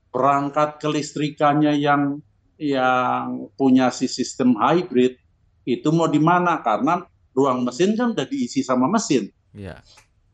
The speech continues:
Speaker 1: Seperti apa adanya, seperti sekarang. Tapi kalau bicara mengur-, mengurangi pol-, polusi, iyalah.
Speaker 2: Mhm.
Speaker 1: Ketika dijalankan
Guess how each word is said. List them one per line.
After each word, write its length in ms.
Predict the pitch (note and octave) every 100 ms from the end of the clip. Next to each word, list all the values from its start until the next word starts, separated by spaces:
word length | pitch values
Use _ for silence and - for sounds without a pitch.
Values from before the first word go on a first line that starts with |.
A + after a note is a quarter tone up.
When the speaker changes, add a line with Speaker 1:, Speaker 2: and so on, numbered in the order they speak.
| _ _
Speaker 1:
Seperti 480 | B2+ - B2 D3
apa 400 | D#3+ B2+ - A#2+
adanya, 480 | A#2 B2 D#3 E3+ C3+
seperti 560 | B2 B2 - A#2 - A#2
sekarang. 480 | - D3 C#3+ A2+ - _ -
Tapi 320 | A2 G#2+ F3
kalau 320 | E3+ C#3 C3+
bicara 1040 | C3+ B2 B2 B2+ A2+ A2 G#2+ A2+ A2 G#2+ G#2 _ _ _ _ C3
mengur-, 480 | C3+ C3 A#2+ -
mengurangi 960 | B2 B2 A#2+ A#2+ A#2+ A#2+ A#2+ A#2+ A#2 -
pol-, 400 | - A2+ C3 - _
polusi, 760 | - A2 A#2 B2 G#3+ B3 A3 - _ _ _
iyalah. 720 | G#2 G2+ B2+ G3 A#3 G3 - - _ _ _ _ _ _ _
Speaker 2:
Mhm. 400 | A2+ G#2+ G2 F#2+ G2 _ _
Speaker 1:
Ketika 800 | B2+ - - - C3+ B2+ B2 - - _ _ _ _ _ _
dijalankan 1040 | - C3 A#2+ A#2+ A#2+ B2 A#2+ C#3+ C#3 C3